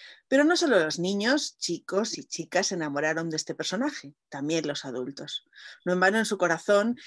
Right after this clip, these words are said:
esta es la historia de tres muchachos que deben descubrir por qué su internado huele a podrido, o sea, un homenaje a Enid Blyton. Pero hacia el final se va volviendo cada vez más oscura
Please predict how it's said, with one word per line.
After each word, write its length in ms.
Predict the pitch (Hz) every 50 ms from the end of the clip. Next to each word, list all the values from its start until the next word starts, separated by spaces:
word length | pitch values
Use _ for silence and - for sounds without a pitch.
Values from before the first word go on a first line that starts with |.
| - _ -
esta 220 | - 185 - 226
es 80 | 208 202
la 60 | 196
historia 340 | 190 - - 208 220 226 220
de 100 | 208 196
tres 160 | 196 185 190
muchachos 600 | 202 196 190 - - 190 185 185 - 220 214 -
que 120 | - 190 160
deben 220 | 165 165 180 180
descubrir 500 | 175 170 - - 180 160 165 185 190 190
por 220 | - 170 165 156
qué 160 | - - 202 202
su 140 | - 214
internado 640 | 196 185 180 175 156 165 170 165 170 170 175 180 185
huele 260 | 180 165 156 147 151
a 100 | 151 147
podrido, 560 | - 156 151 160 220 247 247 170 131 143 _ _ _ -
o 100 | 165 156
sea, 360 | - - 170 147 - - -
un 140 | 170 165 156
homenaje 560 | 156 151 151 156 160 160 - - 165 160 - - - - - - -
a 80 | -
Enid 180 | 160 156 156 151
Blyton. 560 | 151 156 156 156 156 - - 151 151 - _ _ - - - - _
Pero 100 | - 202
hacia 140 | 214 214 269
el 80 | 262 254
final 320 | 311 302 262 226 240 247
se 100 | - 269
va 140 | 214 151 143
volviendo 420 | 156 165 180 202 220 226 226 214
cada 200 | - 175 156 147
vez 140 | 147 160 -
más 220 | 185 190 220 -
oscura 500 | - 220 - - - 208 185 165 160 180